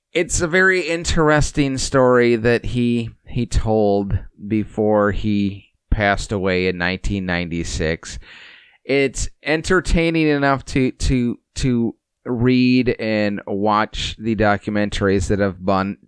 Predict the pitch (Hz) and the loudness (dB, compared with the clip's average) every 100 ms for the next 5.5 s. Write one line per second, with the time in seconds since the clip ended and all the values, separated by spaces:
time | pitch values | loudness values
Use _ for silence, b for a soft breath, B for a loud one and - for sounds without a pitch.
0 | - 101 104 95 104 95 98 95 92 92 | -6 -2 -2 -2 -2 0 -2 -2 -2 -2
1 | - 107 98 98 87 90 85 90 95 90 | -2 0 0 0 -2 -4 -4 -2 -2 0
2 | 90 - b b b _ 101 98 101 92 | 0 -2 b b b _ -2 2 2 2
3 | - - - _ - 107 101 92 - 98 | -4 -18 -20 _ -6 0 0 0 0 0
4 | 95 87 - 95 92 92 - 95 92 82 | 2 0 -4 -4 -4 -4 -4 -2 -2 -4
5 | 101 90 87 82 87 | -6 -4 -2 0 -2